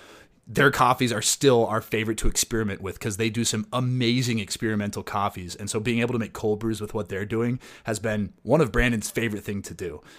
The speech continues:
And they've been on tap at Dual Citizen Brewing over in Saint Paul since day one. And that's a perfect transition into the next part, is what additional equipment do we need? So part of our process is, is, uh, now,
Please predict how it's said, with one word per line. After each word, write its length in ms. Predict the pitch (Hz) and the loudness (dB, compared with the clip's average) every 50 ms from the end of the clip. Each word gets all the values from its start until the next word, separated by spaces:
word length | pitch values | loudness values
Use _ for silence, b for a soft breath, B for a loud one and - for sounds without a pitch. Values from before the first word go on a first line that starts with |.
| B B | B B
And 140 | 101 101 104 | -8 -4 0
they've 240 | 113 113 113 - - | 0 0 0 0 0
been 240 | 113 110 113 110 | 0 0 0 0
on 240 | 107 - 107 113 107 | -2 -2 -2 -2 -2
tap 240 | - - 107 101 - | -2 -2 -4 -4 -4
at 140 | 98 90 - | -6 -8 -4
Dual 240 | 117 113 98 92 - | -4 -4 -2 -2 -2
Citizen 560 | - 107 101 101 98 - - 92 87 87 - B B B B B | -2 -2 -2 -2 -2 -4 -4 -6 -8 -10 -12 B B B B B
Brewing 340 | - 104 104 95 92 92 95 | 2 2 2 2 2 -4 -6
over 220 | 92 95 90 95 | -6 -6 -6 -6
in 60 | 87 | -6
Saint 260 | 87 - 107 98 90 - | -4 -4 -4 -4 -4 0
Paul 240 | - 104 101 92 | 2 2 2 2
since 220 | 85 - 87 85 - | -4 -6 -8 -10 -8
day 180 | - 95 85 | -8 -8 -8
one. 340 | 82 82 85 92 - 76 71 - _ _ _ _ _ _ _ - | -8 -10 -10 -12 -12 -12 -14 -20 _ _ _ _ _ _ _ -4
And 100 | 117 123 | 2 4
that's 140 | 139 143 - | 4 6 6
a 80 | 127 | 4
perfect 380 | 98 - - 196 202 180 - - | 2 6 6 6 8 6 2 2
transition 520 | 135 127 117 104 113 110 - - 110 107 | 2 2 2 2 0 -2 -2 0 -2 -2
into 560 | 104 110 110 110 107 - - 113 107 104 101 - B B B B | -2 -2 -2 -2 -2 -2 -2 -2 -2 -4 -6 -8 B B B B
the 80 | B 107 | B -4
next 300 | 107 120 131 - - - | 0 0 0 0 0 0
part, 280 | - 107 101 98 95 - B B B B | 2 2 2 2 -2 -8 B B B B
is 260 | B 110 110 104 101 | B 0 0 0 0
what 240 | 104 113 123 135 139 | 0 2 4 4 4
additional 460 | 127 117 110 123 123 - - 117 107 | 4 2 2 2 2 2 0 -2 -2
equipment 380 | 104 - - 120 101 101 95 - | -2 -2 -2 0 0 0 -2 -2
do 100 | - 101 | -4 -6
we 160 | 95 95 92 | -6 -8 -8
need? 320 | 92 95 95 82 78 - B B B B B | -8 -8 -8 -10 -12 -14 B B B B B
So 140 | B - 117 | B -2 0
part 240 | - 151 147 151 151 | 6 8 8 8 8
of 80 | 143 | 8
our 100 | 143 123 | 6 4
process 560 | 107 - 123 110 110 - - - 107 104 - 113 | 4 4 2 2 2 2 0 -2 -2 -2 -2 -4
is, 160 | 104 101 - | -4 -4 -4
is, 260 | 101 98 98 92 - B B B B B B | -6 -6 -6 -8 -10 B B B B B B
uh, 420 | B 107 104 101 98 101 92 87 - - _ _ _ _ _ _ _ _ _ _ - 73 65 _ - - | B -2 0 0 0 0 -2 -4 -8 -12 _ _ _ _ _ _ _ _ _ _ -20 -20 -20 _ -20 -18
now, 440 | - - 120 113 117 113 107 - | -8 -2 0 2 2 2 2 0